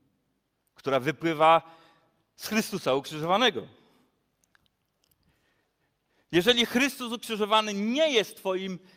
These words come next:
największym priorytetem, nie jest twoją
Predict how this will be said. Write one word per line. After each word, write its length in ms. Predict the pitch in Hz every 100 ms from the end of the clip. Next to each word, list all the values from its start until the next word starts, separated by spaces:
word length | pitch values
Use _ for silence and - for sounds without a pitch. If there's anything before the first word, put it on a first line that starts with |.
| -
największym 680 | 165 202 185 233 226 - 190
priorytetem, 680 | - 202 190 185 151 151 185
nie 100 | 240
jest 200 | 233 -
twoją 400 | 220 220 214